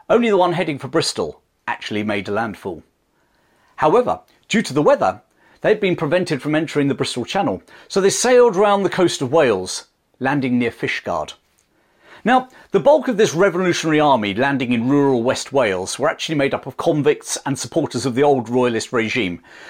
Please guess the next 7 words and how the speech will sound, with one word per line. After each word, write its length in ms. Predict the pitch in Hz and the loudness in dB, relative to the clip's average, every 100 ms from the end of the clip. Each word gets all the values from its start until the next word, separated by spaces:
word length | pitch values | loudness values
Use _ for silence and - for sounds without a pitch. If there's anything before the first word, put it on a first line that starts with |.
| - | -6
so 140 | 190 | -2
not 280 | 185 233 240 | 2 2 2
exactly 600 | 247 143 202 190 139 131 | 0 0 -2 -2 -2 -4
brimming 540 | 107 143 185 175 131 | 0 0 2 2 2
with 160 | 127 120 | 2 0
revolutionary 680 | 127 143 143 135 - 131 117 | 0 0 2 0 0 -4 -4
fervour. 480 | - 131 92 85 | 0 0 0 -4